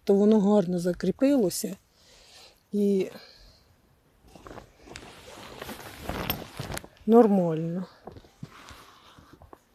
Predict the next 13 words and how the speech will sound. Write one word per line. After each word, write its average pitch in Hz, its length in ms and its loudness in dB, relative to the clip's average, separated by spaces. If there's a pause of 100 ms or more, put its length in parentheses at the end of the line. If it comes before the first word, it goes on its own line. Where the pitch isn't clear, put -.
(2000)
Хочу 190 220 4
ще 180 180 4
показати 185 560 2
вам 185 180 4
стару 226 480 6
свою 170 400 2
ще 165 380 6
раз 165 360 -2 (640)
теплицю. 170 560 0
Бачите, 180 360 2
тут - 320 0 (560)
вже 180 200 6
скло 202 540 8